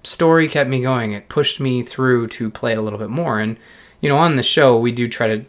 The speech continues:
focus on new content, but, you know, it's, it's not about content, it's about experiences. So if I have a new experience every week, I can talk about something as many weeks as I want,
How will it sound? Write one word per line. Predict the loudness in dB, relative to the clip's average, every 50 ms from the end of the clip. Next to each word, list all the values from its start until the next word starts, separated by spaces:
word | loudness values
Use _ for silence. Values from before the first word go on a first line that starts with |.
| _
focus | _ -4 -4 -4 -2 -4 -6
on | -4 -4 -4
new | -4 -4
content, | -2 0 2 2 2 2 0 -2 -4 -2 -2
but, | -4 -4 -2 -2
you | -4
know, | -4 -4 -6 -10 -12 -18 -20 _ _ _ _ _ _
it's, | -2 0 0 0 0
it's | 0 -2 0
not | 2 2 4
about | 4 2 0 0
content, | 0 0 0 0 -2 -4 -6
it's | -6 -6
about | -6 -6 -6
experiences. | -6 -8 -12 -10 -6 -4 -4 -4 -4 -6 -10 -14 -16 -16 -16 -18 -20 -20 _ -20 -20 -20 -14 _
So | -2 2 4 4
if | 4 4 4
I | 4 4
have | 4 4 2
a | 2
new | 2 2 2 2 2
experience | 0 -2 -6 -4 0 0 2 2 2 0 -2 -2 -4 -6 -6
every | -6 -6 -4 -4 -6 -6 -6
week, | -4 -4 -4 -4 -6 -6 -6
I | -6 -6
can | -6 -6 -8
talk | -8 -8 -8
about | -8 -8 -10 -10 -10
something | -12 -12 -12 -12 -12 -10 -10 -12 -14 -16 _ _ _ _ _ _ _ _ _ _ _ _ _ _ _ _ _ _ -10 -8
as | -8 -6
many | -4 -4 -4 -4 -2
weeks | -2 -2 -2 -2 -2 -2
as | -2 -2
I | -2 -2
want, | -2 -4 -4 -6 -10